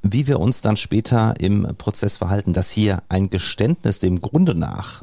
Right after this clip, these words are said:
kommen würde, wussten wir vom ersten Tag an. Da braucht man nicht drüber zu reden. Es gibt ein Video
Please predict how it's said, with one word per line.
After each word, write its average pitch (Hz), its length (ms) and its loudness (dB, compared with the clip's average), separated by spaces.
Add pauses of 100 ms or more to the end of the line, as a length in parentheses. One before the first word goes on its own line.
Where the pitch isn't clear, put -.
(120)
kommen 123 320 2
würde, 127 400 2
wussten 95 320 -2
wir 85 80 -2
vom 90 160 -2
ersten 90 320 -2
Tag - 200 -4
an. 110 280 0
Da 92 80 -2
braucht 87 240 -4
man 90 80 2
nicht 87 100 -2
drüber 90 240 -4
zu - 160 -6
reden. 98 300 0
Es - 100 -4
gibt - 260 -8
ein 87 220 0
Video 98 420 0